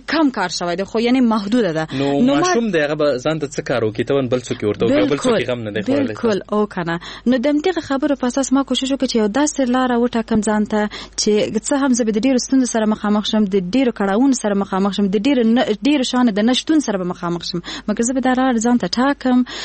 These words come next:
Speaker 1: او زه به کوشش کوم چې په دې لاره باندې کار
Speaker 2: دوی
Speaker 1: وکړم.
Speaker 2: ته یو غیر مستقیم کار دی، تاسو لیک، ا، ورته لیکئ، مقالې
Speaker 1: لیک،
Speaker 2: لیکئ، کتابونه
Speaker 1: آها.
Speaker 2: ورته چاپوئ چې دا تر خلکو رسیږي او بالاخره اغېز به وکړي، یو ډول دوی ته رسیږي.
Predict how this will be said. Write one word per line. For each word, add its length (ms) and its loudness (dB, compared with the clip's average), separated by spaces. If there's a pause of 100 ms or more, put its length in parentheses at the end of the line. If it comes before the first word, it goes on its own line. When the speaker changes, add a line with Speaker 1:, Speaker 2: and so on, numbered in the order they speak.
(160)
Speaker 1:
او 340 0
زه 180 0
به 80 0
کوشش 320 -4
کوم 120 0
چې 120 -4
په 120 -10
دې 80 0
لاره 160 0
باندې 280 -2
کار 260 0
Speaker 2:
دوی 220 -2
Speaker 1:
وکړم. 80 -4
Speaker 2:
ته 260 0
یو 280 0
غیر 220 0
مستقیم 440 -4
کار 260 -2
دی، 120 -2
تاسو 320 -4
لیک، 340 -4
ا، 220 2
ورته 300 -2
لیکئ، 520 -2
مقالې 460 -2
Speaker 1:
لیک، 200 -2
Speaker 2:
لیکئ، 80 -2
کتابونه 380 -2
Speaker 1:
آها. 40 0
Speaker 2:
ورته 160 -2
چاپوئ 500 -2
چې 160 -4
دا 100 -2
تر 120 -4
خلکو 340 -2
رسیږي 300 -2
او 60 2
بالاخره 380 -2 (160)
اغېز 260 -2
به 80 0
وکړي، 320 -2 (320)
یو 100 2
ډول 380 0
دوی 120 0
ته 120 -4
رسیږي. 460 -4